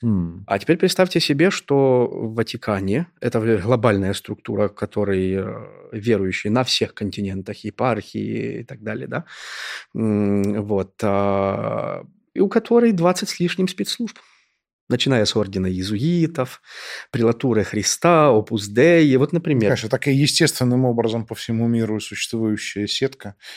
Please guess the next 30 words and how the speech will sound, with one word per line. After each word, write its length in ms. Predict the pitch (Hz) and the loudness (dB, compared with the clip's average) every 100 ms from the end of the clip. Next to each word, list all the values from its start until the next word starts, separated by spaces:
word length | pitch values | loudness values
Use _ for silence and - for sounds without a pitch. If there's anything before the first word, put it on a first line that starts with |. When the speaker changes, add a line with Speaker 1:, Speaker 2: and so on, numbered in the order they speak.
| - - | -20 -10
Speaker 3:
ч-, 140 | - - | -6 0
как, 120 | 113 | 0
Speaker 2:
Да. 160 | 107 | 2
Speaker 3:
как 180 | 120 110 | 0 0
бы 180 | 98 117 | 0 2
и 60 | 113 | 2
не 140 | 113 | 2
воспользоваться 840 | 113 113 - 117 98 101 101 - | 2 0 0 0 0 -4 -6 -6
для 220 | 98 110 107 | -4 -4 -4
строительства, 800 | - 104 104 - - 95 95 - - - _ | -4 -4 -4 -6 -8 -8 -8 -10 -20 -20 _
ну, 300 | - 101 107 | -12 -8 -6
как 240 | 107 104 | -6 -8
бы, 300 | 95 104 104 | -4 -2 -2
да, 180 | 101 113 | -2 -2
такого, 380 | 107 104 104 98 | -4 -6 -8 -10
как 120 | - | -2
минимум, 340 | 127 117 110 107 | 0 2 2 0
разведывательного 720 | 107 107 101 98 - 98 104 | -2 -2 -4 -6 -10 -10 -10
контура. 400 | - 92 85 123 | -8 -12 -6 0
Speaker 2:
Ну 380 | 120 110 107 160 | 2 2 2 2
вот. 280 | 110 110 - - - - - | 2 2 -4 -18 -16 -16 -4
Speaker 3:
Мгм. 160 | 120 110 | 0 4
Speaker 2:
Э, 320 | 104 104 101 | 6 6 4
кстати, 760 | - - 127 - 180 180 165 143 | 0 0 0 2 4 4 6 4
м, 840 | 127 120 117 117 113 110 110 107 - - | 4 2 2 2 2 0 0 -2 -4 -2
экс-глава 460 | 120 113 120 123 | 0 2 4 6
офиса 360 | 110 101 107 107 | 4 2 0 -2
Зеленского 560 | 104 101 98 - 107 113 | -2 -2 -4 -6 -2 -2
Андрей 260 | 113 104 | 0 0
Ермак, 560 | 95 95 92 95 95 | 0 -2 -2 -4 -6